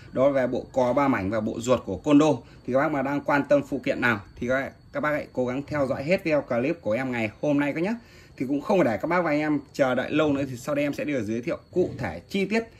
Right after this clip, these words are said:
từng phụ kiện nhỏ lẻ một. Em sẽ giới thiệu phụ kiện nào thì em sẽ báo giá công khai luôn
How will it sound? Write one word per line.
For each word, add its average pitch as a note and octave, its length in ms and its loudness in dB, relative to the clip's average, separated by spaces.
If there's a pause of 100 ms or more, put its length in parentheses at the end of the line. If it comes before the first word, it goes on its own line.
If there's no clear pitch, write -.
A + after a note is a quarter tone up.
(220)
từng C#3 160 2
phụ - 240 -4
kiện - 220 -2
nhỏ F#2 160 0
lẻ F#2+ 120 0
một. A#2 220 0 (300)
Em C#3 140 -4
sẽ C3+ 140 -2
giới B2+ 160 0
thiệu C#3+ 220 -4
phụ A#2 180 -6
kiện C3+ 220 -4
nào A#2+ 220 -2 (360)
thì B2+ 60 0
em A#2+ 80 0
sẽ B2 120 -4
báo B2+ 220 -2
giá C3 160 0
công D#3+ 260 -2
khai D#3+ 220 0
luôn D#3 200 2